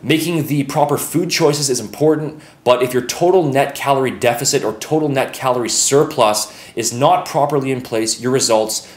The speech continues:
will definitely be compromised, or even worse, they'll be non-existent. So thanks for watching this video lesson. I hope you found the information useful here today.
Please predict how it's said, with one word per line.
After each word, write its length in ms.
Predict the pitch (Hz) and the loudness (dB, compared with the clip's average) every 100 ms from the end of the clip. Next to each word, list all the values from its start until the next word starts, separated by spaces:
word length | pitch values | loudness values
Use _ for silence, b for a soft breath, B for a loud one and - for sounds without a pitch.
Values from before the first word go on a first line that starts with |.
| - | -10
will 480 | 98 110 107 104 101 | -2 0 2 0 -2
definitely 640 | 98 - 160 160 175 147 | -8 0 0 2 0 0
be 140 | 143 135 | -2 -4
compromised, 840 | - 120 120 117 117 117 117 - B B | 0 0 0 0 2 2 0 -8 B B
or 240 | - 139 127 | 2 4 2
even 300 | 123 117 87 | -2 -6 -2
worse, 240 | 95 95 | -2 -2
they'll 140 | 101 95 | -2 -4
be 80 | |
non-existent. 680 | 87 82 80 76 69 - 50 - _ _ B B B | -4 -6 -6 -8 -10 -10 -16 -20 _ _ B B B
So 100 | - | -2
thanks 240 | 151 185 190 | 2 2 2
for 140 | 180 | 2
watching 340 | 147 151 - | 4 4 2
this 160 | 143 123 | 0 0
video 320 | 107 143 151 | 0 4 4
lesson. 300 | 131 131 127 | 4 2 0
I 60 | 101 | -2
hope 140 | 135 | -2
you 60 | 143 | -4
found 260 | 135 127 | 0 -2
the 120 | 123 117 | 0 -4
information 520 | 117 113 110 107 104 | -4 -6 -6 -6 -6
useful 280 | 107 - 107 | -6 -6 -6
here 160 | 104 | -6
today. 560 | 101 104 156 180 - | -2 0 2 2 -2